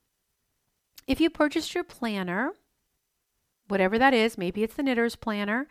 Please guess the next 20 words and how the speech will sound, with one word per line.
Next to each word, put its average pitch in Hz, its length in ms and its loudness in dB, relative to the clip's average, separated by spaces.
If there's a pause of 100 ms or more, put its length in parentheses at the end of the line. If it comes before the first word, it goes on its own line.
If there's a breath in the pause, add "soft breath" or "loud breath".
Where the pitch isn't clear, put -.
(420 loud breath)
or 226 100 0
you 214 120 0
have 190 260 2
one, 185 300 -4 (500 soft breath)
open 196 320 0
it 349 100 2
up 359 200 2
to 233 120 -2
that 196 300 0 (160)
section. - 880 -6
If 196 180 -18
you 185 60 -6
have 233 560 2
your 196 160 -8 (100)
annual 190 420 -6
goals, - 580 -10 (560 soft breath)
I 190 80 -6
want 180 180 -8
you 208 60 -8
to 226 100 -4